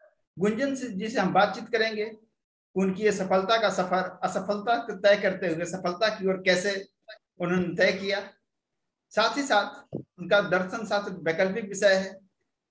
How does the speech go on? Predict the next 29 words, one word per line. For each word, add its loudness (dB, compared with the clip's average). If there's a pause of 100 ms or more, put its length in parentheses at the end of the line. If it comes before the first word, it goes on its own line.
(340)
ते 6
भी -2
जानने 0
की -8
कोशिश -2
करेंगे 2
कि -4
दर्शन 4
शास्त्र -2
वैकल्पिक -2
विषय 2
को -6 (100)
उन्होंने 2
हिंदी 2
में 0
कैसे 0
तैयारी 4
की -8 (560)
और 4
उनके 4
जो 0
अंक -4
प्राप्त 4
हुए 0
हैं -2
वन 2
हंड्रेड 2
एटी 0
वन, 0